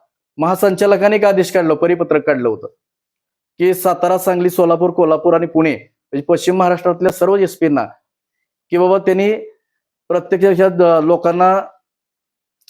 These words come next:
फसवणूक होती आणि त्याच्यानंतर, अ, त्या एसपीनं सांगितलं परिपत्रक काढून की त्या मुकदमावरती चारशे वीसचा गुन्हा दाखल करून घ्या आणि ह्या अनुषंगानं दादाकडे गेलतो आम्ही.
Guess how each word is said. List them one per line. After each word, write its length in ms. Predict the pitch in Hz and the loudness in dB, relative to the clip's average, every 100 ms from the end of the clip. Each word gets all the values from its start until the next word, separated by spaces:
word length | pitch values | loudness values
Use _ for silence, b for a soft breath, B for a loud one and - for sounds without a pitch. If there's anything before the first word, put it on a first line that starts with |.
| _ - | _ -4
फसवणूक 360 | 165 185 208 180 | -2 0 0 0
होती 240 | 160 143 131 - _ _ _ _ _ _ | 2 2 0 -4 _ _ _ _ _ _
आणि 160 | 139 160 | -4 -2
त्याच्यानंतर, 600 | 175 175 202 202 - 214 214 220 | -2 -2 0 0 0 2 2 2
अ, 160 | 160 156 | 0 -2
त्या 540 | - - 196 202 208 | -2 -2 2 4 4
एसपीनं 420 | 196 185 - 196 | 2 0 -2 -2
सांगितलं 380 | 196 196 185 180 | 0 0 0 0
परिपत्रक 480 | 180 175 170 165 151 | 2 2 0 -2 0
काढून 200 | 160 165 | 0 -2
की 120 | 160 | -2
त्या 480 | 170 _ - 170 180 | -2 _ -2 0 0
मुकदमावरती 680 | 170 156 156 156 151 147 165 | -2 -2 0 0 0 -2 -2
चारशे 340 | 165 151 135 | 0 -2 0
वीसचा 240 | 143 139 147 | -4 -2 -4
गुन्हा 240 | 139 139 | -2 -2
दाखल 260 | 139 135 127 | -2 -4 -4
करून 240 | 127 127 | -4 -4
घ्या 200 | 113 117 - _ _ _ _ _ _ _ _ - | -4 -6 -8 _ _ _ _ _ _ _ _ -8
आणि 140 | 143 | -2
ह्या 160 | 175 214 | 0 0
अनुषंगानं 520 | 220 220 214 214 220 | 0 -2 0 2 2
दादाकडे 340 | 208 185 165 | 2 2 2
गेलतो 240 | 151 139 127 | 0 2 -2
आम्ही. 160 | 120 | -2